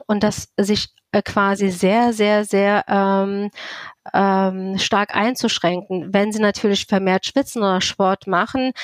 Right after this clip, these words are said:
ja, dann, dann dürfen sie auch trinken, aber hier gilt vor allem in den heißen Monaten vor allem dann sehr penibel zu sein in der Dokumentation, was habe ich da jetzt getrunken, was nehme ich zu mir,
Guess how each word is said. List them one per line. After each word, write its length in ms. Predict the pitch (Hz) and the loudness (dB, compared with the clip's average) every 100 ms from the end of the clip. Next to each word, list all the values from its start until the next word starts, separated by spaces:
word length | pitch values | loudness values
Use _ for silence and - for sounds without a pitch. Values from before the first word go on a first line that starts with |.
| - - - | -12 -14 0
ja, 320 | 185 226 277 | 2 4 2
dann, 280 | 196 190 170 | 0 -2 0
dann 200 | 196 180 | -2 0
dürfen 320 | 190 254 277 | 0 0 2
sie 160 | 254 - | 2 2
auch 160 | 240 | -2
trinken, 360 | - 247 240 - | -2 -4 -2 -2
aber 220 | 208 190 | 0 2
hier 260 | 190 214 233 | 2 0 2
gilt 220 | 214 - | 0 0
vor 160 | - | -2
allem 240 | 185 240 254 | 0 0 -2
in 160 | - 247 | -2 0
den 200 | 220 196 | 0 0
heißen 380 | 185 190 190 | 0 0 -4
Monaten 540 | 180 180 180 170 - 175 _ _ _ - | -6 -2 0 -2 -4 -16 _ _ _ -4
vor 160 | 180 151 | 0 2
allem 280 | 175 170 - | 0 -2 -2
dann 280 | 202 226 202 | 0 0 0
sehr 160 | 175 | -2
penibel 480 | - 175 180 180 180 | 0 -2 -2 0 -2
zu 180 | - 175 | 0 -2
sein 320 | 175 170 175 - | 0 0 -2 -2
in 140 | 208 | 0
der 120 | 196 | 0
Dokumentation, 800 | 180 - 175 170 180 170 180 175 | 0 -6 -6 -2 -2 -2 -4 -4
was 220 | 165 - | -6 -4
habe 200 | 190 220 | -2 -2
ich 80 | 202 | -2
da 100 | 156 | -2
jetzt 260 | 151 - - | -2 -4 -8
getrunken, 480 | 185 - 185 - 175 | -12 -6 -8 -4 -4
was 180 | - | -2
nehme 180 | 208 220 | -2 -2
ich 140 | 196 - | -2 -6
zu 160 | 190 | -8
mir, 280 | 180 180 | -2 0